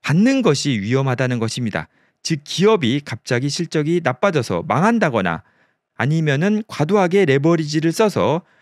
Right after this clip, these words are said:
변동성을 견디지 못하고 청산당한다거나 그런 것이 정말 위험이라는 것입니다. 이것도 상당히 중요한 것 같습니다. 가치 투자자의 자세.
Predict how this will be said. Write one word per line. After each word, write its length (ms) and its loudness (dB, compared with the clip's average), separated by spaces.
변동성을 800 2
견디지 380 0
못하고 460 -4
청산당한다거나 1300 0
그런 320 2
것이 500 -2
정말 440 -2
위험이라는 640 0
것입니다. 760 -4
이것도 460 0
상당히 520 0
중요한 300 -4
것 100 -8
같습니다. 540 -8
가치 340 0
투자자의 500 2
자세. 340 0